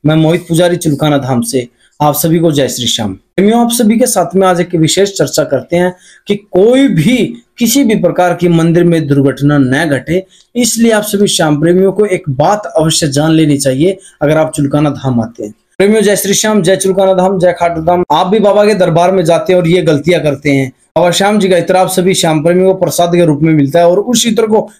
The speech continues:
आप इस प्रकार से किसी अन्यथा जगह पर फेंक देते हैं। प्रेमियों, ये बाबा श्याम जी की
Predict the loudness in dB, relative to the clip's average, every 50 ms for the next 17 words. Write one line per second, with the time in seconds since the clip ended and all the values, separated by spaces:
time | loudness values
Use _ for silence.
0 | _ -4 -4 -4 -4 -6 -4 -4 -4 -2 -4 -2 0 0 0 0 -2 -2 -2 -2
1 | -2 -2 -4 -6 -4 -6 -4 -2 -2 -2 0 0 -2 -2 0 0 0 0 -2 -2
2 | -4 -4 -2 -2 -2 -2 -2 -4 -4 -2 -2 -2 -2 -2 -6 -18 -20 _ _ _
3 | 0 2 2 2 2 2 2 0 0 2 2 2 2 0 0 0 -2 0 0 0
4 | 0 0 -2 -2 0 0 0